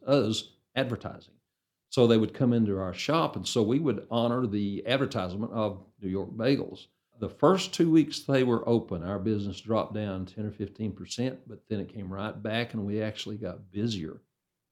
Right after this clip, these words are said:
So they were, they were good for us,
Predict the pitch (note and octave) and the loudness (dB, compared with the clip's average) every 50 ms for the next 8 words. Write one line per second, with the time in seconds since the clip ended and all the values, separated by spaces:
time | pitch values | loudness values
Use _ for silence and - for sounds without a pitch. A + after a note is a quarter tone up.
0 | _ _ _ _ _ _ _ - - B2+ A2+ A2+ A2 A2 A2+ - A#3 C#3 G#2 F2 | _ _ _ _ _ _ _ 0 2 4 6 6 6 4 2 -2 -6 -6 -2 0
1 | A2+ C3 E3 F3+ E3 B2+ A2 G2+ - - - - - - - A#2+ C3+ - D#3+ D3 | 2 4 4 4 2 2 -2 -4 -6 -10 -16 -20 -18 -10 -4 -2 0 2 4 4
2 | F#3+ G3 F#3+ - - - - - - - | 4 4 4 0 -6 -6 -8 -10 -14 -20